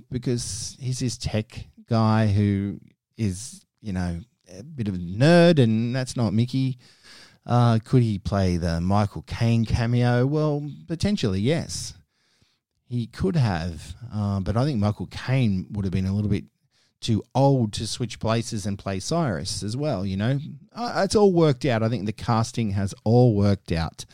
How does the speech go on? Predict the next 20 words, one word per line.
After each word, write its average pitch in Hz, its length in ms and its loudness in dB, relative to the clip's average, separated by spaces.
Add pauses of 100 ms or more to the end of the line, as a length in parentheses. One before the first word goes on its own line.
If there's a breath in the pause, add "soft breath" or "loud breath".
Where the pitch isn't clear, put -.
(380 loud breath)
So, 98 400 0
um, 87 580 -4
yeah, 85 280 -8 (220 loud breath)
if - 120 -10
you 123 60 4
haven't 131 160 2
seen 113 200 -2
Get 110 200 -6
Carter, 87 360 -2 (240 loud breath)
check 127 220 2
it 92 40 -2
out. 92 280 -2 (260)
I 127 120 2
approve. 87 540 -2 (220)
Uh, 92 220 -4
not 117 180 0
one 104 420 0
of 95 300 -6
the 90 160 -4
most 143 720 2